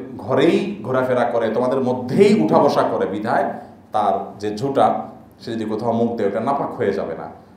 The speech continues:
তাহলে সেক্ষেত্রে সে যদি আপনার গায়ের সাথে, শরীরের সাথে লাগে, এটা নাপাক হবে না। সাহাবীরা অনেকে বিড়াল পুষতেন। দেখেন, আবু হুরায়রা রাদিয়াল্লাহু তাআলা আনহু, ওনার নামটাই চেঞ্জ করে দিয়েছেন নবী সাল্লাল্লাহু আলাইহি ওয়াসাল্লাম রসিকতা করে। আব্দুল্লাহ বা আব্দুর রহমান নাম ছিল,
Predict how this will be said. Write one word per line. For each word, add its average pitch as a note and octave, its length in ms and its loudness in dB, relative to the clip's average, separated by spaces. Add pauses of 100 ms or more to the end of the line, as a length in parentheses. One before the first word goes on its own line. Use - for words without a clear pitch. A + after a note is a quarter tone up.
(140)
তাহলে A#2 180 -2
সেক্ষেত্রে A#2+ 400 -6
সে A2 240 -4
যদি G#2+ 220 -4
আপনার G2 320 -2
গায়ের F#2+ 240 -2
সাথে, F#2+ 400 -8
শরীরের G2 260 -2
সাথে G2 200 -6
লাগে, G2+ 380 4
এটা - 400 0
নাপাক - 560 2
হবে F2 140 -4
না। D#2 60 -8 (380)
সাহাবীরা C3 480 -2
অনেকে B2 280 -2
বিড়াল G#2 320 -4
পুষতেন। - 320 -8 (460)
দেখেন, - 340 -2
আবু D3+ 240 0
হুরায়রা C#3 360 2
রাদিয়াল্লাহু A2 540 -2
তাআলা G2+ 240 -2
আনহু, F#3+ 520 0 (520)
ওনার E3+ 560 0 (180)
নামটাই E3 800 2
চেঞ্জ G3 280 4
করে F#3 140 2
দিয়েছেন D3 260 0
নবী C3+ 120 0
সাল্লাল্লাহু A#2+ 400 0
আলাইহি A2 100 0
ওয়াসাল্লাম A2 260 0
রসিকতা G2+ 360 -2
করে। - 220 -6 (400)
আব্দুল্লাহ B2+ 380 0
বা D#3 120 4
আব্দুর C3+ 240 4
রহমান D3 300 2
নাম C3+ 180 2
ছিল, - 240 0